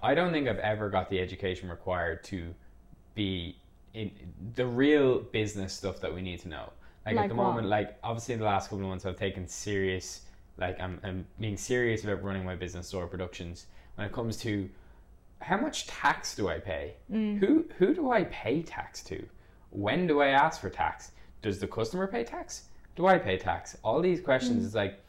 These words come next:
Speaker 1: I don't recall ever learning this in college. Like, they don't, no one told
Speaker 2: No,
Speaker 1: me.
Speaker 2: I have no
Speaker 1: I
Speaker 2: idea.
Speaker 1: think there should be a module where it says
Speaker 2: I think
Speaker 1: how
Speaker 2: that
Speaker 1: to
Speaker 2: should be in
Speaker 1: run a
Speaker 2: school.
Speaker 1: business.
Speaker 2: I think that
Speaker 1: Yeah.
Speaker 2: should be in school, and it should be a mandatory thing, maybe in T Y, where they teach you about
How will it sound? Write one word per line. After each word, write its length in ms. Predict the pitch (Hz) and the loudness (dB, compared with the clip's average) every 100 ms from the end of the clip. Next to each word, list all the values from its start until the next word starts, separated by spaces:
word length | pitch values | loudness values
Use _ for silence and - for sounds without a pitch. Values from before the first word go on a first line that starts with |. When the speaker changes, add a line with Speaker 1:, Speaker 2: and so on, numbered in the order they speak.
| - - - - | -20 -20 -20 -2
Speaker 1:
I 100 | 160 | 0
don't 140 | 214 | 2
recall 340 | 269 302 185 165 | -2 2 6 6
ever 180 | 156 120 | 6 2
learning 320 | 113 120 110 | 2 0 -2
this 200 | 95 90 | -2 -2
in 80 | 90 | 2
college. 420 | 92 92 90 - | 4 4 0 -4
Like, 200 | 78 87 | -6 -2
they 100 | 104 | 2
don't, 180 | 151 156 | 2 4
no 140 | 160 | 2
one 180 | 226 196 | 2 0
told 200 | 180 175 | 6 8
Speaker 2:
No, 60 | |
Speaker 1:
me. 60 | 190 | 8
Speaker 2:
I 60 | 190 | 8
have 160 | 185 | 6
no 160 | 208 185 | 4 6
Speaker 1:
I 60 | |
Speaker 2:
idea. 80 | 185 | 6
Speaker 1:
think 180 | 185 185 | 6 2
there 100 | 208 | 2
should 200 | 202 175 | 2 2
be 80 | 160 | 2
a 40 | |
module 580 | 120 104 120 117 87 80 | 2 2 2 0 0 -2
where 140 | 101 | -4
it 100 | 101 | -4
says 340 | - 101 92 - - - - - - - | -2 0 0 -4 -18 -20 -20 -20 -2 6
Speaker 2:
I 120 | 247 | 10
think 120 | - | 12
Speaker 1:
how 60 | 262 | 12
Speaker 2:
that 100 | 381 | 10
Speaker 1:
to 100 | - | 10
Speaker 2:
should 100 | 349 | 8
be 60 | |
in 60 | 277 | 10
Speaker 1:
run 140 | 254 | 8
a 40 | 233 | 8
Speaker 2:
school. 340 | - 120 233 | 6 8 10
Speaker 1:
business. 540 | 208 - - 87 - - | 12 10 4 -2 -4 4
Speaker 2:
I 80 | 214 | 4
think 140 | 285 | 6
that 100 | 311 | 2
Speaker 1:
Yeah. 60 | 269 | 2
Speaker 2:
should 120 | 285 | 2
be 140 | 277 | 2
in 160 | 254 220 | 2 2
school, 300 | 208 - 196 | 2 2 2
and 100 | 180 | 2
it 20 | |
should 100 | 196 | 0
be 60 | 214 | 0
a 20 | |
mandatory 880 | 208 190 196 208 226 208 196 190 185 - - - - - - - - - - - | 2 4 2 0 0 2 4 2 0 -4 -12 -18 -20 -18 -20 -20 -20 -20 -18 -16
thing, 300 | - 220 214 | 0 4 6
maybe 200 | 233 294 | 6 6
in 80 | 285 | 2
T 260 | - 247 | 4 4
Y, 580 | 202 190 190 170 139 190 - - - - - - - - | 6 8 8 6 2 -4 -10 -20 -20 -20 -20 -20 -6 4
where 120 | 226 | 6
they 120 | 220 | 8
teach 360 | 220 240 247 - | 6 2 2 2
you 100 | 254 | 4
about 280 | 226 220 | 6 6